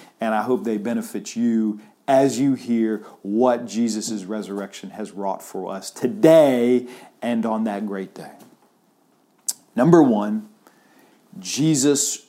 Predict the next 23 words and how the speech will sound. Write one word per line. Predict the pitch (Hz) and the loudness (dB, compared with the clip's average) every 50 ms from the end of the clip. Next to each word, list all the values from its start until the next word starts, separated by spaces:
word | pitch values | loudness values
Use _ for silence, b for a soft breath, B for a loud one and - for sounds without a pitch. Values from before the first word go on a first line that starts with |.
| _ | _
renews | - 104 98 107 107 104 104 107 110 117 120 123 120 120 120 120 120 117 113 - - - - | -12 -8 -6 -4 -4 -2 -2 0 2 4 4 4 6 6 4 4 4 2 0 -4 -10 -8 -4
our | 104 98 95 90 | -4 -4 -4 -4
tears. | - - - - 135 120 107 - 73 - - - - - - - - _ _ _ _ _ _ _ - | -8 -10 -6 -4 -2 -2 -2 -4 -8 -16 -20 -20 -18 -18 -18 -20 -20 _ _ _ _ _ _ _ -8
Verse | 101 104 110 107 - - | -2 0 0 0 0 0
nineteen, | 120 113 113 113 - 160 147 113 - - | 0 0 0 0 0 0 0 0 -2 -4
Jesus | - 107 127 151 160 143 147 156 143 147 - - | -4 2 4 4 6 6 6 4 4 2 -2 -2
renews | 120 117 120 113 113 123 139 147 147 143 139 135 123 110 120 - | 0 2 2 4 4 4 6 6 8 8 8 8 6 4 -2 -2
our | - 110 101 92 | -2 -2 -2 -2
tears. | - - - 139 123 101 - - - - - - - - _ _ _ _ _ _ b b b b b b b b b b b b b b b b b b b b b b b b _ _ _ _ _ _ _ _ | -6 -6 -4 -4 -4 -4 -6 -8 -16 -16 -16 -16 -16 -16 _ _ _ _ _ _ b b b b b b b b b b b b b b b b b b b b b b b b _ _ _ _ _ _ _ _
Have | - - 120 - | -12 -8 -6 -6
you | - | -4
ever | - 294 175 | -2 0 0
really | 131 110 107 113 117 120 | 2 2 0 0 -2 -2
thought | 117 - - 101 101 107 | -4 -4 -4 -2 -2 0
about | 107 98 98 95 98 - - | -2 -2 -4 -4 -6 -6 -8
the | 101 98 - - - | -10 -10 -10 -6 -6
act | 98 98 104 101 - - | -4 -4 -6 -8 -10 -20
of | 95 - - - | -20 -20 -20 -20
crying? | - - - 98 98 90 80 73 71 _ _ _ _ _ _ _ _ _ _ _ _ _ - | -14 -6 -4 -4 -4 -4 -8 -14 -20 _ _ _ _ _ _ _ _ _ _ _ _ _ -8
I | 107 | -6
mean, | 107 101 101 98 90 92 | -6 -6 -6 -8 -8 -4
what | 101 120 120 | -4 -2 0
it | 117 113 - - | -2 -2 -4 -10